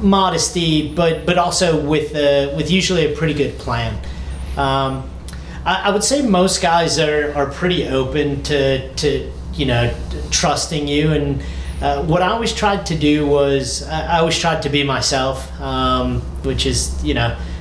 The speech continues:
it probably sounds a little bit, uh, cliche and, and trite, but, um, uh, I, I'm a chubby-faced idiot, and I, I, I tried to never really hide from that. And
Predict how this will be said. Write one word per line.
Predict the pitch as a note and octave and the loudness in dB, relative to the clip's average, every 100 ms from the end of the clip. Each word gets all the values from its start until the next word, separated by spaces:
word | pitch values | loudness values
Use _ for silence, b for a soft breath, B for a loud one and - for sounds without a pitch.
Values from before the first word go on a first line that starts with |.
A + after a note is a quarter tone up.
| B - | B -8
it | D#3+ | -4
probably | E3 D#3+ D#3 D3 | 0 2 2 2
sounds | C#3+ C3 B2+ C3 B2+ | 2 0 -2 -2 -2
a | |
little | B2 B2+ B2 | 0 0 2
bit, | C3 B2 - - | 2 0 -2 -4
uh, | C3 B2+ B2 B2 A#2+ | -4 0 2 2 0
cliche | - C3 - C3+ B2+ C3+ B2+ | 0 0 2 0 0 0 -2
and, | B2+ B2 | -6 -6
and | C#3+ B2 A#2 | -4 -2 0
trite, | C#3 C3 B2+ - | 0 0 -2 -2
but, | C3 B2 B B B - | -2 -2 B B B -4
um, | C3+ B2+ B2+ B2 A#2+ - B B - - | -2 0 0 0 -2 -4 B B -6 -4
uh, | |
I, | F#2 - - D#3 D#3 E3 | -4 -4 -4 -4 -2 -2
I'm | D3+ C#3+ - - - | 0 0 -4 -6 -2
a | D#3 | -2
chubby-faced | - D#3 D3 - D3+ C#3+ - | 0 0 -2 0 0 0 0
idiot, | C#3 C#3 C3+ C3 - - | 0 2 0 -2 -6 -4
and | C#3 C#3 C3 B2+ | 0 0 0 0
I, | C#3 C3 B2+ C3+ | 0 0 0 0
I, | C3+ C3 B2+ C3+ | -2 -4 -4 -4
I | |
tried | B2+ C3+ C3 - | -2 -2 -4 -4
to | C#3 B2+ B2 D3+ | -2 -2 -2 -2
never | C#3 C3+ | 0 2
really | C3+ C3 B2 | 2 2 0
hide | B2 B2+ B2+ | 0 -2 -2
from | - C#3+ C#3 | -2 0 0
that. | C#3+ D#3 D3+ - | 0 0 -2 -4
And | C3 C3 B2+ | -4 -2 0